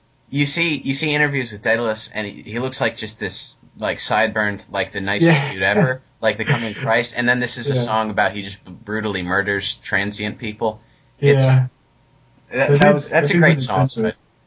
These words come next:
Speaker 1: yeah.
Speaker 2: Yeah.
Speaker 1: Uh, have you seen his live setup, like, his, his, uh,
Speaker 2: I
Speaker 1: sequence
Speaker 2: have.
Speaker 1: and everything? It's
Speaker 2: The Mon-,
Speaker 1: insane.
Speaker 2: Monomi or whatever it's called, that,
Speaker 1: Yeah,
Speaker 2: that
Speaker 1: yeah.
Speaker 2: little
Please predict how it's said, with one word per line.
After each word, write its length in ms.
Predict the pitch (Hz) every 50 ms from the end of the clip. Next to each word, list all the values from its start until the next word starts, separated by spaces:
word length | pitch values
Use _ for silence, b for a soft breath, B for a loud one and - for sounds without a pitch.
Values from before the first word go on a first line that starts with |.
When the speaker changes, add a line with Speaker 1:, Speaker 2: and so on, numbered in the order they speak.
| _ _
Speaker 1:
yeah. 300 | - 110 110 98 90 82 - - b b b b b b b b _ -
Speaker 2:
Yeah. 60 | 117
Speaker 1:
Uh, 340 | 117 113 110 104 101 92 85 - _ _ _ _ _ _ -
have 180 | 139 160 165
you 80 | 196 220
seen 240 | 220 - 196 202 196
his 180 | 180 - -
live 260 | 107 101 113 127 131 131
setup, 360 | - 156 151 151 151 147 -
like, 180 | 113 107 107 -
his, 220 | 104 92 - -
his, 240 | - 104 98 90 -
uh, 80 | 101 92
Speaker 2:
I 40 | 87
Speaker 1:
sequence 300 | 85 - - 139 139 135
Speaker 2:
have. 260 | 139 156 160 156 131 107
Speaker 1:
and 80 | 107
everything? 340 | 123 123 123 - 135 123 120 -
It's 140 | 113 113 110
Speaker 2:
The 100 | 127 143
Mon-, 200 | 139 143 135 135
Speaker 1:
insane. 340 | 131 131 127 101 87 85
Speaker 2:
Monomi 540 | 127 131 131 131 120 120 120 - - 143 147
or 100 | 147 147
whatever 240 | 143 143 147 143 147
it's 140 | 143 139 -
called, 340 | - 139 139 143 147 143 131
that, 240 | 117 113 110 -
Speaker 1:
Yeah, 200 | - 143 127 117
Speaker 2:
that 80 | 104 104
Speaker 1:
yeah. 120 | 110 110
Speaker 2:
little 180 | 120 120 113 -